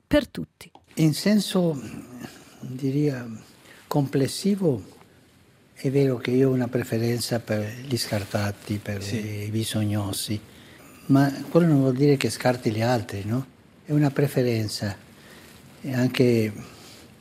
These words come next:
Speaker 2: per la gente che è più in difficoltà, perché povera gente, dalle volte sente che la vita no-,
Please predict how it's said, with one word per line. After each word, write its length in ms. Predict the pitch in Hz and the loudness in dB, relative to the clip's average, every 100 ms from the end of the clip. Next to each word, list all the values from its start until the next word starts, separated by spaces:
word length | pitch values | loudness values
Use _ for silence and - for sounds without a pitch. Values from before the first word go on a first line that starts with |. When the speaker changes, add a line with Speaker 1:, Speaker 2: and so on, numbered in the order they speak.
| - - - - - - - - - - - | -20 -20 -20 -20 -20 -20 -20 -20 -18 -16 -6
Speaker 2:
per 140 | 127 | -2
la 80 | 117 | 0
gente 320 | 113 143 135 | 4 4 4
che 840 | 110 113 110 110 110 117 120 120 - - - | -2 0 0 0 -2 -6 -8 -10 -14 -16 -12
è 60 | |
più 180 | 117 123 | -2 0
in 80 | 117 | 2
difficoltà, 720 | 110 123 117 110 107 160 156 | 0 -2 -2 -2 0 2 2
perché 440 | - 110 - 104 - - - - - - - - | 0 -6 -4 -6 -6 -16 -20 -20 -20 -20 -20 -16
povera 320 | - 131 120 | -6 -2 0
gente, 540 | 110 127 135 123 117 107 | 0 2 2 2 -2 -2
dalle 200 | 110 110 | 0 0
volte 380 | 120 151 123 104 | 2 2 0 -8
sente 360 | 120 120 117 | -6 -4 -4
che 140 | 110 104 | -2 -4
la 100 | 104 | 2
vita 320 | 131 139 110 | 2 4 0
no-, 280 | 104 107 | 0 -2